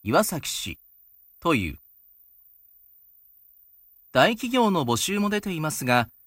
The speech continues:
やはりスタートアップの方が熱量は高いですね。大企業だとセキュリティなど突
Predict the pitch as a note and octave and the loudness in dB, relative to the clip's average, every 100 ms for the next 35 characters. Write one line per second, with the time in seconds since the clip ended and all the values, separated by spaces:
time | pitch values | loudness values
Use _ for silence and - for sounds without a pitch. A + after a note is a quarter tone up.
0 | _ _ A#2+ B2 F3+ C#3+ - F#3+ G#3 A3 | _ _ -4 0 2 0 0 -2 -2 -2
1 | A3 - D#3 C3 D#3 D#3+ C#3 C3 C#3 _ | -4 -4 -4 -2 0 0 2 2 0 _
2 | F#2+ G2+ E3+ F3 C#3+ G#2+ F#2 F2 E3+ C3+ | -6 -4 0 2 4 2 0 -6 -4 -4
3 | - F2+ D3+ C#3+ _ _ _ _ _ _ | -6 -4 -4 -4 _ _ _ _ _ _
4 | _ _ _ _ - B2 E3 G3 A3 A3 | _ _ _ _ -4 2 2 2 0 0
5 | G3 F3 E3 D3+ - _ C3 - G3 F#3+ | 0 -2 0 0 -4 _ -6 -4 -4 -2
6 | D#3+ C#3 C3 A#2 A#2 | -2 0 0 0 -2